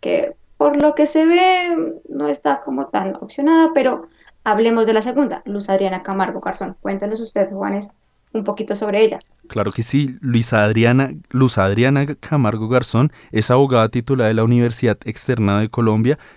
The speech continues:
Speaker 2: con especialización en ciencias penales y criminológicas y un posgrado en Derecho, Política y Criminología de la Universidad de Salamanca, en España. Uno de los momentos más notables de su carrera fue la participación como jefa de investigación y litigio en la Comisión Internacional contra la Impunidad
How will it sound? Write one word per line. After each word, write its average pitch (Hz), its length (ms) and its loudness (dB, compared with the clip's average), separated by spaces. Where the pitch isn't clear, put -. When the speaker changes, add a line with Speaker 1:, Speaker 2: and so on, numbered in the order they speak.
Speaker 2:
con 117 160 4
especialización 107 760 0
en 98 100 2
ciencias 127 500 0
penales 107 420 -2
y 113 60 -6
criminológicas 113 880 0
y 139 60 4
un 131 100 6
posgrado 127 400 4
en 139 80 2
Derecho, 123 460 2
Política 117 600 -2
y 120 120 -4
Criminología 104 640 0
de 127 60 0
la 110 100 2
Universidad 85 500 -2
de 92 160 -6
Salamanca, 98 640 -2
en 92 120 -2
España. 98 500 -4
Uno 170 160 4
de 190 40 4
los 202 100 4
momentos 170 400 4
más 139 160 4
notables 127 520 2
de 113 60 -2
su 117 120 -6
carrera 110 360 0
fue 120 140 -4
la 104 120 0
participación 110 720 -4
como 120 220 0
jefa 104 300 -2
de 113 60 0
investigación 117 760 -2
y 123 80 0
litigio 110 520 0
en 131 100 2
la 98 80 -2
Comisión 95 480 -2
Internacional 104 600 -2
contra 107 300 -2
la 90 80 0
Impunidad 85 640 -4